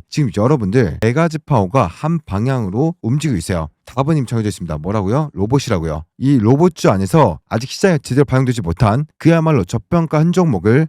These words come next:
말씀드려 보도록 할게요. 제가 정말 오늘 크게 돈 벌 수 있는 종목 하나를 소개해 드리려고 합니다.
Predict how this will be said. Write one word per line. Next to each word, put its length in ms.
말씀드려 440
보도록 380
할게요. 500
제가 320
정말 320
오늘 160
크게 200
돈 220
벌 180
수 140
있는 380
종목 420
하나를 480
소개해 300
드리려고 300
합니다. 440